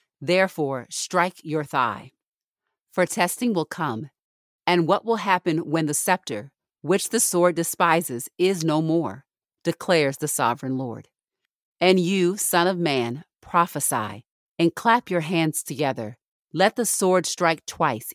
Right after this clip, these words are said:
even three times. It is a sword for slaughter,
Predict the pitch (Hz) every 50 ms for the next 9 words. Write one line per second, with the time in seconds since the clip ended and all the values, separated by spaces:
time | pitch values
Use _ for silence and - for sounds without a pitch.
0 | _ - 202 214 240 233 247 226 165 131 135 156 156 151 - - 151 135 120 101
1 | 98 104 113 - - _ _ _ _ _ _ _ _ - 190 208 214 226 208 240
2 | 220 - - - 175 151 139 139 143 - - 170 156 - - - 170 165 160 143
3 | 110 101 110 127